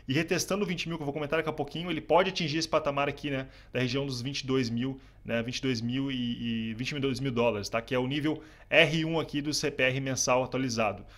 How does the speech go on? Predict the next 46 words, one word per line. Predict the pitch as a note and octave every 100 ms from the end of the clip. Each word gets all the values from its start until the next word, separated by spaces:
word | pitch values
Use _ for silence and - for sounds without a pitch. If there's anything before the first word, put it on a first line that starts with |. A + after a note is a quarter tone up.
| -
tá | -
bom? | A2+ D#3 F#3 - -
Então | C#3 D3 F#3
esses | G#3 G#3+ F#3
níveis | G#3 G3+
que |
eu | G3+
tenho | G3
que | F#3+
ficar, | F#3
a | F#3
gente | D3+
tem | -
que | F3
ficar | F3
bastante | D#3 F3+ F3+
atento | E3+ E3+ E3
aqui | D3
no | D3+
gráfico, | B2 B2+ D3 -
tá? | B2+ B2+
É |
isso | C3 -
que |
eu | D3
tô | B2+
acompanhando | - C#3+ C#3 C3+ C3+ C#3
aqui. | A#2+ D3 - - - -
Pra | E3+ E3+
mim | G#3
é |
o |
seguinte, | A3+ F3+ E3+ -
pessoal, | C#3 C#3 B2+
vamos | C#3
entrar | D#3+ E3
aqui | D#3+ D#3+
no | D3
gráfico | C#3+ D3
de | C#3
novo, | C3 C#3 C3
no |
gráfico, | B2 B2 B2+ - C3
ah, | A#2 A#2 A2+
de, | A2+ G#2 A#2
de, | A2 A2+ A2 G#2+ G2+